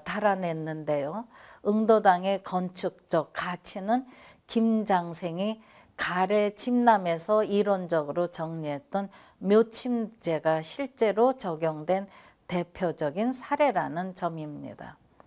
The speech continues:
본체만을 보면 십이점팔 미터이지만,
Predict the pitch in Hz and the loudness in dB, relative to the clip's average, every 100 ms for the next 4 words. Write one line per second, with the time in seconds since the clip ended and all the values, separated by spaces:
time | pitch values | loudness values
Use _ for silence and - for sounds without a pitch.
0 | _ - - - - - 214 226 240 320 | _ -20 -20 -20 -20 0 4 4 2 0
1 | 294 254 208 196 170 160 190 202 - 262 | 6 6 4 0 -2 -4 -2 -2 -4 -2
2 | 269 247 - 214 214 - 294 285 254 - | -2 -2 0 0 -2 -6 -2 -2 -2 0
3 | 185 151 165 170 202 143 | 0 0 -6 -4 -4 -4